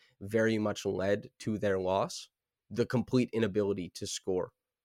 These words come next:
is, is a tough thing to get over, but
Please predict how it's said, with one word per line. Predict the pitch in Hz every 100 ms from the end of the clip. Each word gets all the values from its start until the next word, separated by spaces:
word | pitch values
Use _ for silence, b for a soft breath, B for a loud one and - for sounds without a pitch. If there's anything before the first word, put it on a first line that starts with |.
| _ _ _ _
is, | 123 -
is | - 117
a | 120
tough | - - 110
thing | - 113 107
to | 98
get | 101
over, | 101 92 80 - _ _ _ _ _ -
but | 110 -